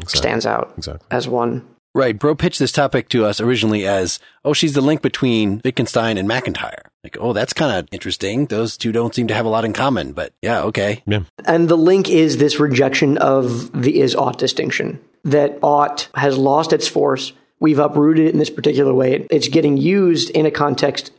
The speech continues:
Speaker 2: divorced from where it originally got its meaning. And so if we get behind it in the way that, right, Wittgenstein would want us to, it sort of falls apart. And then MacIntyre is, like, the big backer of virtue ethics, or the big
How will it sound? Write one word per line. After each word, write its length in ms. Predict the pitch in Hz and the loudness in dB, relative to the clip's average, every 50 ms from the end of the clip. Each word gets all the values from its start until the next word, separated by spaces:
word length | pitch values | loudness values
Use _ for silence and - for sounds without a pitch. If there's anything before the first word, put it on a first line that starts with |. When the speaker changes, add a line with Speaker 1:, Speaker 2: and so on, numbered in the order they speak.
| - 131 | -6 -2
Speaker 2:
divorced 480 | 123 143 135 127 135 143 147 147 147 | 0 0 2 2 2 2 2 0 -2
from 400 | - 151 143 139 131 123 120 - - _ | -2 -2 0 0 0 -2 -4 -8 -6 _
where 160 | - 151 160 | 2 2 4
it 80 | 147 139 | 4 4
originally 460 | 135 156 160 139 123 143 135 135 123 | 4 2 2 2 2 2 2 2 2
got 160 | 127 127 127 | 0 0 -2
its 120 | - - | -2 0
meaning. 520 | 143 135 151 160 156 131 - - - - - _ _ _ - | 0 2 2 2 2 0 -2 -4 -8 -12 -14 _ _ _ -2
And 200 | - 139 135 135 | 0 0 2 2
so 120 | - 151 | 2 2
if 120 | 139 - 151 | 2 2 2
we 80 | 151 | 0
get 160 | - 147 143 | 2 0 0
behind 360 | - 139 120 131 135 139 139 139 | 0 0 0 0 2 2 2 2
it 120 | 139 - | 2 2
in 100 | - 131 | 2 2
the 80 | 131 123 | 2 2
way 160 | 131 131 127 | 2 2 2
that, 220 | 120 143 - - | 0 -2 -2 -2
right, 200 | - 143 131 127 | -2 -2 0 0
Wittgenstein 480 | 123 135 135 - 147 - - 147 135 127 | 0 0 0 0 0 0 0 0 0 0
would 100 | 131 127 | 0 0
want 220 | 123 131 135 135 127 | 0 0 0 0 -2
us 100 | - - | -2 -2
to, 280 | - 147 143 - - - - - _ _ - | 0 0 0 0 -2 -6 -14 -20 _ _ -2
it 120 | 143 147 | -2 0
sort 240 | - - 151 147 151 | 0 2 2 2 2
of 80 | 139 - | 2 0
falls 220 | - 135 135 123 | 0 0 0 2
apart. 560 | 127 117 - 151 143 131 127 - - - - _ _ - | 0 0 0 0 0 0 0 -2 -4 -10 -20 _ _ -4
And 160 | - 147 143 | 0 0 2
then 160 | 147 143 139 | 2 2 2
MacIntyre 640 | 135 135 143 147 - 160 139 - 143 139 135 135 139 | 2 0 0 0 0 -2 0 0 0 0 2 2 2
is, 180 | 151 143 127 139 | 2 0 0 0
like, 220 | 139 127 - - - _ _ _ - | -2 -2 -4 -8 -14 _ _ _ -4
the 100 | 131 139 | -4 -2
big 320 | - - 170 160 139 131 | 0 0 0 0 0 0
backer 340 | - - 123 - - 135 131 | -2 -2 -2 -2 -4 -4 -4
of 80 | 131 | -2
virtue 300 | - 139 131 - 147 139 | -4 -4 -6 -4 -4 -6
ethics, 260 | 131 - - - - - | -6 -6 -6 -6 -4 -2
or 80 | 139 | -2
the 80 | 135 139 | -2 -2
big 380 | 135 143 147 139 135 131 127 | -2 0 0 0 -2 -4 -6